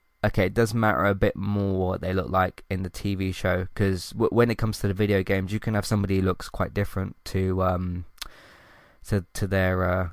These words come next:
game counterpart, I suppose. So, but, uh, anyway, this is all very good news. Things are really moving ahead quite nicely. I predict that March, or let's say spring twenty twenty-two,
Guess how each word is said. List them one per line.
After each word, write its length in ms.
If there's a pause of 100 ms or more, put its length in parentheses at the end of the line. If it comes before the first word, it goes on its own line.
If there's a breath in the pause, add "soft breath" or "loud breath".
game 460 (460)
counterpart, 540 (140)
I 100
suppose. 480 (120)
So, 320 (380 loud breath)
but, 240
uh, 60
anyway, 360
this 140
is 100
all 100
very 220
good 160
news. 320
Things 260
are 60
really 360
moving 340
ahead 180
quite 180
nicely. 480 (160)
I 500 (300)
predict 800 (720 soft breath)
that 360 (640)
March, 1040
or 180
let's 160
say 120
spring 640
twenty 720 (140)
twenty-two, 760